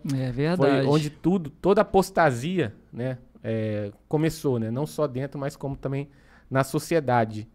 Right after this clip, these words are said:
Speaker 2: né. E interessante que ele fala, é, da, da, da questão de, de morte, né, é, pega esse trecho aí onde ele fala da
Speaker 1: De,
Speaker 2: questão da
Speaker 1: da, das, das mortes.
Speaker 2: É,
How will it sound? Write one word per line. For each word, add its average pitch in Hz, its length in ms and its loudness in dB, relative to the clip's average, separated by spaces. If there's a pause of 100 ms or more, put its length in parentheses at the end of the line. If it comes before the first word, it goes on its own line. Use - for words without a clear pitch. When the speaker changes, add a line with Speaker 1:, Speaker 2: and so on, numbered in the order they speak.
(100)
Speaker 2:
né. 107 200 -10 (480)
E 113 540 -2 (800)
interessante 170 640 2
que - 40 2
ele 202 120 0
fala, 170 600 4 (240)
é, 113 320 -4
da, 107 180 -6
da, 101 160 -8
da 104 100 -14
questão 139 340 -6
de, 135 140 -8
de 113 160 -10
morte, 123 560 2
né, 120 240 -6 (320)
é, 104 680 -4 (1000)
pega 226 200 2
esse - 120 -6
trecho 170 380 0
aí 147 60 2
onde 147 160 0
ele 135 80 -4
fala 139 240 0
da 123 160 -4
Speaker 1:
De, 143 140 2
Speaker 2:
questão 135 240 0
da 131 180 2
Speaker 1:
da, 147 200 0
das, 143 180 -2
das 143 240 -2
mortes. 165 640 4
Speaker 2:
É, 117 320 2